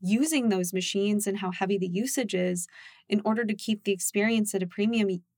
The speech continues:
you have to build in those costs, or else, you know, people are gonna be doing things with broken springs, or, you know,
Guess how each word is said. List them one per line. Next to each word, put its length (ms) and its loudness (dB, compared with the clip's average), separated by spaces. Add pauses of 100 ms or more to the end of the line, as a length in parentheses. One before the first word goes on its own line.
(160)
you 240 -2
have 360 -4
to 80 2
build 300 -2
in 100 0
those 220 -2
costs, 460 -2
or 80 2
else, 380 0 (440)
you 80 -4
know, 160 4
people 260 0
are 80 4
gonna 180 2
be 120 2
doing 300 -2
things 180 0
with 100 -6
broken 280 -2
springs, 600 2
or, 220 4
you 200 2
know, 320 0